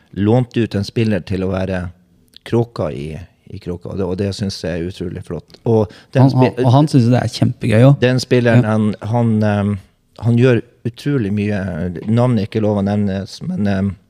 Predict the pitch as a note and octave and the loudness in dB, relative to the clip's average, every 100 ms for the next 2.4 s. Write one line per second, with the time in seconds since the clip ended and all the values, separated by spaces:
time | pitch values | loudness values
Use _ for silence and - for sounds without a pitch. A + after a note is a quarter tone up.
0 | _ _ _ _ _ - G#2 - A#2 A#2+ | _ _ _ _ _ -8 -4 0 0 2
1 | A2 B2+ A#2 G2+ - - C3 F#2+ - G#2+ | 2 2 2 0 -2 -4 -4 -4 -4 -2
2 | G2+ - G2+ | -4 -4 -4